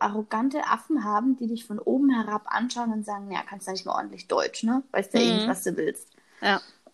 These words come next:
Speaker 1: Und die dich da wie so ein Dumm behandeln. Und das finde ich dann immer, da ruf ich dann immer mit meiner trotzigen Art dann irgendwann an und sage, „Ja, sie richten das jetzt. Ist mir völlig egal, wie lange das dauert oder was auch immer, aber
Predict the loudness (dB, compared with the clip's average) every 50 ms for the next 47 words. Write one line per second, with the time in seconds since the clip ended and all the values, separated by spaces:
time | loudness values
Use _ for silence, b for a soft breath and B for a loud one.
0 | _ _ _ _ -4 -2 2 2 2 2 4 6 6 6 6 6 4 4 4 4
1 | 4 6 6 8 8 8 6 6 4 2 0 0 0 -2 -2 -2 -2 -2 -2 -2
2 | 2 4 6 6 6 6 4 4 4 6 8 8 8 8 8 6 4 4 4 0
3 | 0 -2 -4 0 0 0 2 2 2 4 4 4 4 4 2 0 0 0 0 0
4 | 0 0 0 0 -2 -2 -2 0 4 4 6 4 4 2 0 0 0 0 -2 -2
5 | -2 -2 0 0 0 0 0 -2 -2 -2 -2 0 0 0 0 0 0 -2 -4 -2
6 | -2 -4 -4 -4 -8 -4 -2 0 0 0 -2 -2 -6 -6 -6 -8 -8 -8 -6 0
7 | 2 2 4 6 8 8 8 8 4 4 4 6 6 6 4 4 0 -2 -2 -4
8 | -6 -6 -2 0 2 4 6 6 6 4 4 2 2 2 0 0 0 0 -2 -2
9 | -2 0 0 2 0 0 -2 -2 -2 -2 -2 -2 -2 -4